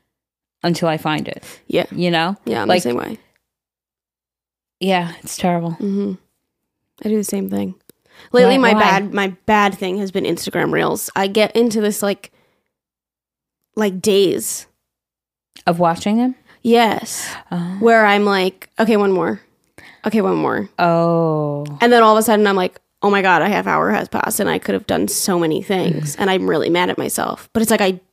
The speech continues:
Speaker 2: do it again. Like, why do we as humans, like, why did I do it the next day if I was
Speaker 1: You
Speaker 2: mad at
Speaker 1: know,
Speaker 2: myself yesterday?
Speaker 1: uh, because we need that time.
Speaker 2: Yeah.
Speaker 1: You know? We
Speaker 2: Yeah.
Speaker 1: need that time. And I
Speaker 2: Yeah.
Speaker 1: guess, like, maybe, yeah, it's annoying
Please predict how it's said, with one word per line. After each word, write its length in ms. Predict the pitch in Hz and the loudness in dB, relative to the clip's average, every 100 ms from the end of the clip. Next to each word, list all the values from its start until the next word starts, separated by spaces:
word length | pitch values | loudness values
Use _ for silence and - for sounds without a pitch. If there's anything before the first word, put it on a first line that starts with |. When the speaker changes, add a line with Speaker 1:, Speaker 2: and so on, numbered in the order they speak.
| - | 0
Speaker 2:
do 140 | 214 | 4
it 240 | 147 - - _ | 4 2 -4 _
again. 460 | 202 226 294 - - _ _ _ _ _ _ _ _ _ _ | 2 4 2 -2 -12 _ _ _ _ _ _ _ _ _ _
Like, 120 | 226 214 | -2 2
why 280 | 220 220 | 4 6
do 80 | 226 | 4
we 160 | 247 240 | 4 4
as 120 | 226 | 4
humans, 480 | 240 226 208 202 190 - | 2 2 2 -2 -6 -4
like, 180 | 226 226 | 0 2
why 180 | 226 233 | 4 4
did 60 | 240 | 4
I 40 | |
do 140 | 220 226 | 4 2
it 60 | |
the 80 | 214 | 2
next 220 | 202 - | 0 0
day 220 | 226 226 202 | 4 4 4
if 80 | |
I 60 | 220 | 4
was 100 | 226 | 6
Speaker 1:
You 40 | |
Speaker 2:
mad 160 | 220 208 | 6 6
at 40 | |
Speaker 1:
know, 60 | 214 | 4
Speaker 2:
myself 320 | 220 214 202 | 2 0 0
yesterday? 600 | 208 220 - 208 190 160 214 | 0 0 -2 -2 0 0 -2
Speaker 1:
uh, 60 | |
because 400 | 180 190 196 180 175 | 0 0 0 -2 0
we 100 | 170 | 0
need 220 | 160 156 | 0 0
that 200 | 156 151 | 0 -2
time. 420 | 147 123 90 151 - _ _ _ _ _ | -4 -6 -8 -12 -16 _ _ _ _ _
Speaker 2:
Yeah. 320 | 285 294 254 247 | 0 2 2 0
Speaker 1:
You 180 | 240 185 | -2 0
know? 340 | 170 156 180 180 _ _ _ - | 2 0 -2 -8 _ _ _ 0
We 80 | 180 | 2
Speaker 2:
Yeah. 120 | 160 | 2
Speaker 1:
need 100 | 175 | 2
that 180 | 170 165 | 0 -2
time. 340 | 151 123 123 - | -4 -4 -6 -4
And 340 | 165 165 160 | -2 -2 -2
I 80 | 233 | 2
Speaker 2:
Yeah. 180 | 196 175 | 2 2
Speaker 1:
guess, 360 | 170 175 - | 0 -2 -2
like, 220 | 160 160 160 | -2 -2 -2
maybe, 440 | 160 160 151 165 - _ _ _ _ _ _ | -2 0 -2 -4 -10 _ _ _ _ _ _
yeah, 240 | 220 208 156 | 0 2 2
it's 200 | 196 208 | 0 0
annoying 420 | 190 156 151 | 0 -2 -4